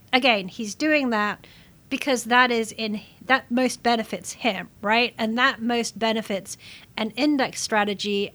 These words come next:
as opposed to an active management strategy where you could actually, which is the flip side that says you can actually make value from shareholder engagement,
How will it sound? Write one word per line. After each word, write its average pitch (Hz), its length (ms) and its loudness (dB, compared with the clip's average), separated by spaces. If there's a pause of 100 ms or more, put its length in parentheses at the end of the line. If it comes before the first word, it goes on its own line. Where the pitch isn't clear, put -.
as 233 180 0
opposed 226 640 -2
to 202 420 -2 (440)
an 220 120 0
active 214 420 -6
management 247 440 0
strategy 196 680 -2 (340)
where 254 180 4
you 240 180 2
could - 180 -6
actually, 208 600 -2
which 214 160 -4
is 214 80 -6
the 226 80 -6
flip 294 240 4
side 214 240 -2
that 180 100 -8
says 196 180 -4
you 233 100 -4
can 226 120 -6
actually 220 300 -4
make 208 180 -4
value 226 380 0
from 196 160 -6
shareholder 196 500 -4
engagement, 202 560 0